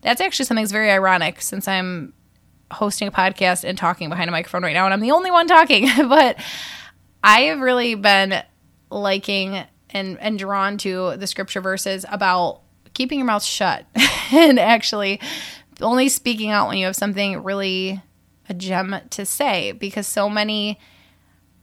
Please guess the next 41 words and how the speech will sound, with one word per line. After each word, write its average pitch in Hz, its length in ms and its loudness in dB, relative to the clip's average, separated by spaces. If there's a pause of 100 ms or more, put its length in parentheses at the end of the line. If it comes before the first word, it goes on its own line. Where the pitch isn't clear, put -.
(220)
people, 262 380 -4
I 190 140 2
feel 190 140 -2
like, 180 160 0
in 185 80 -2
our 185 100 -4
culture 190 320 -4
are 185 40 -4
just 185 260 -8
screaming 214 720 -8
their 202 120 0
opinions 226 440 -4
all 175 140 -2
the 175 80 -6
time, 180 500 -10 (460)
that 185 400 0 (300)
it's 196 160 -8
very 208 180 0
counter-, 208 400 -4 (200)
countercultural 208 1040 -4
to 190 360 -8 (300)
have 202 220 -6
your 190 80 -10
mouth 180 180 -6
shut. - 300 -2 (520)
And 226 140 0
then 269 80 2
when 277 100 0
you 254 120 0
do 226 220 -6
speak, - 640 -10 (680)
you 214 120 -4
know, 180 220 -2
how 208 180 -2
much 220 220 -2
more 214 120 0
weight 190 280 -4
do 202 100 -10
your 185 120 -6
words 180 240 -6
have? 101 440 -6